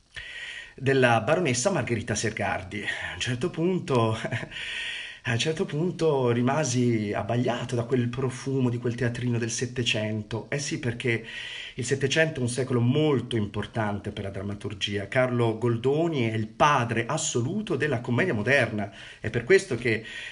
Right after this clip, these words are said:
eh, scelgo lui, eh, scelgo Gli innamorati di Goldoni, che è stata la mia prima commedia. Fulgenzio, avevo quattordici anni,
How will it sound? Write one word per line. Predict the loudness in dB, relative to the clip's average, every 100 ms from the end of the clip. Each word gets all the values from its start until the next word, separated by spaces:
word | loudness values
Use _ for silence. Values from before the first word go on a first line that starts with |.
| -12
eh, | -4 -2 0
scelgo | 2 2 4 2
lui, | 2 4 4 2 0
eh, | -2 -2 -2
scelgo | 0 0 0
Gli | 0
innamorati | 0 0 0 -2
di | -2
Goldoni, | -2 0 2 2 0
che | -2
è |
stata | 0 0
la | 0
mia | 0 0
prima | -2 -2 -2
commedia. | -4 -4 -2 -4 -4 -6 -6 -20 _ -20 -18 -18 -20 _ _ -6
Fulgenzio, | -2 2 4 2 0 4 4 2 -4
avevo | 0 0 0
quattordici | -4 0 0 0 0
anni, | 0 -2 -4 -4